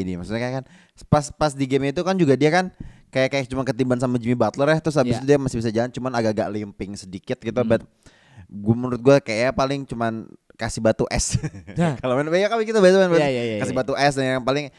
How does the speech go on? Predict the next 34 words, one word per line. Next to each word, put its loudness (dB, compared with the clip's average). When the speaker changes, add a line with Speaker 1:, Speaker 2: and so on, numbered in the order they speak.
Speaker 1:
ankle -4
kan 0
cepet -6
lah 0
sembuhnya, -4
less -4
than -8
a -
month -2
tuh -2
udah, 2
udah 0
bisa 0
lu -4
main -10
lagi -4
gitu, -6
udah -4
Speaker 2:
Mm-mm. -2
Speaker 1:
normal -4
lagi -8
gitu. -10
Kalau -8
misalnya -10
nggak -10
ada -8
rupture -8
atau -8
ada -6
apapun -2
gitu -4
Speaker 2:
Yep. -6
Speaker 1:
ya. -6
But, -6